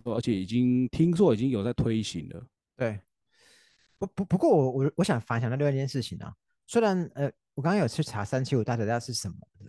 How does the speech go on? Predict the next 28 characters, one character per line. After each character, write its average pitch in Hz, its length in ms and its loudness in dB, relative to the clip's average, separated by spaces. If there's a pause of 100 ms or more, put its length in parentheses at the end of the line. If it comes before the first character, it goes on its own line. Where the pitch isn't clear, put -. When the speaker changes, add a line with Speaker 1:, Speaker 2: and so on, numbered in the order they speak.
Speaker 2:
看 196 160 2
起 110 100 2
来 101 60 0
还 131 80 0
有 110 80 2
限 101 280 0
制， 98 200 -6
你 90 160 -6
必 127 100 -6
须 123 160 -2
要 113 160 2
是 107 260 -4
从 110 220 -8
来 110 80 0
没 120 140 0
有 113 160 2
购 117 180 -2
买 98 160 -4
过 92 300 -2
房 95 240 -8
子 101 120 -12
的， 90 400 -10 (460)
的 113 100 -4
买 107 160 -4
房 113 200 -4
小 104 180 0
白 82 220 -6
嘛， 85 180 -8